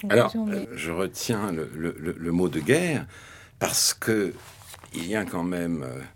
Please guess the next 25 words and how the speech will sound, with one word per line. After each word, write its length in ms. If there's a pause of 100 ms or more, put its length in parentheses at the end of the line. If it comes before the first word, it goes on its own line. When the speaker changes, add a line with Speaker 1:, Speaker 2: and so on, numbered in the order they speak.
(640)
Speaker 1:
de 60
la 60
violence, 580 (520)
une 80
sorte 320 (160)
de 80
guerre 460
sentimentale 1300 (500)
dans 100
certains 520 (240)
des 80
textes 440
que 80
vous 220
écrivez 440
l'une 200
et 80
l'autre. 420 (640)
Et, 300 (180)
euh, 80
l'auteur 640 (420)
auquel 680 (300)
j'ai 480
beaucoup 280
pensé 760